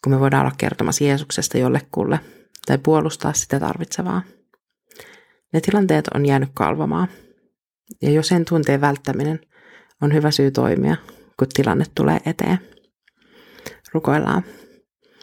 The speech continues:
Taivaan Isä, sulla on keinos toimia kaikissa tilanteissa, meidän kautta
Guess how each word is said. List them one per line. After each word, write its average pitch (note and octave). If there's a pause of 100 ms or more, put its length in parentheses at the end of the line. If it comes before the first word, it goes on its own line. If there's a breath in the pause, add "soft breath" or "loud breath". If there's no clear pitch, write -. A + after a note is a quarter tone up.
(380 soft breath)
Taivaan D3
Isä, - (680 loud breath)
sulla G3
on F3+
keinos D3+
toimia -
kaikissa C3+
tilanteissa, - (580 soft breath)
meidän E3
kautta D3+